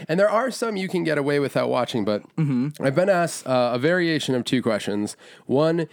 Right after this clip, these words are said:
Speaker 1: is it really necessary for me to have seen all of the previous M C U films? And two, is it really necessary for me to have seen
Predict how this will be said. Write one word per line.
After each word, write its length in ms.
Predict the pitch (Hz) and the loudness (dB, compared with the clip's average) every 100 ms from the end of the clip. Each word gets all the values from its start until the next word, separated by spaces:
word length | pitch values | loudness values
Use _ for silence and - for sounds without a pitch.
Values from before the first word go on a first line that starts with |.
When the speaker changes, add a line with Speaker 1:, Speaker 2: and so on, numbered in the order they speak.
| - - | -12 -6
Speaker 1:
is 160 | 123 | -2
it 60 | 117 | 0
really 260 | 117 170 170 | 2 2 2
necessary 500 | 147 143 147 143 135 | 0 -2 0 0 0
for 140 | 127 | -2
me 180 | 120 127 | -2 -2
to 180 | - 123 | -2 -2
have 360 | 113 113 117 104 | 0 0 -2 -2
seen 300 | - 110 107 | 0 2 0
all 340 | - 120 127 | 0 2 2
of 80 | 127 | 2
the 80 | 117 | -2
previous 560 | 107 - 123 117 113 - | -4 -2 0 0 -2 -2
M 200 | 110 110 | -6 -6
C 140 | - | -4
U 100 | 104 | -4
films? 360 | 98 104 98 98 - - | -2 -2 -2 -4 -12 -12
And 220 | - 101 - | -6 -6 -4
two, 400 | - 180 151 135 | 2 2 2 -2
is 140 | 110 107 | -4 -4
it 80 | |
really 260 | 120 147 139 | 0 2 2
necessary 560 | 131 123 - - 123 117 | 0 -4 -4 -2 0 0
for 160 | - | 0
me 140 | 110 113 | 0 0
to 140 | - | -2
have 160 | 110 104 | -4 -4
seen 320 | - 110 104 | -6 -4 -4